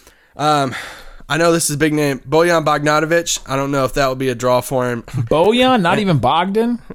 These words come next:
Speaker 1: <laughs> But, but I, I looked at some of these names and I said, "Okay,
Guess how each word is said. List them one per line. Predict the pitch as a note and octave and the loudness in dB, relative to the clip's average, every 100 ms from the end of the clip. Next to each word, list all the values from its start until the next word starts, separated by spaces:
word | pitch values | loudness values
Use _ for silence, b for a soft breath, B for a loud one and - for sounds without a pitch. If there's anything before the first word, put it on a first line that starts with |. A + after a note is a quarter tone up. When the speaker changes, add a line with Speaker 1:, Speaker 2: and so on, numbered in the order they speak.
| D3+ - | -14 -14
Speaker 1:
<laughs> | D#3 - D3 - - - B B B - | -14 -10 -10 -10 -16 -20 B B B -2
But, | G#3+ G#3 - - B B B B _ _ - - | 2 0 -2 -12 B B B B _ _ -20 -8
but | E3 A3 | -2 0
I, | G3 G3 - | 0 0 -2
I | |
looked | G#3 A#3 B3+ | 0 0 2
at | C#4 | 0
some | B3 B3+ | 0 0
of | A3+ | 0
these | E3+ | 0
names | F#3+ | 0
and | F3 | 0
I | D#3+ | 0
said, | F3 E3 | 0 0
"Okay, | D3+ E3+ E3 A#2 | -2 -2 -2 -4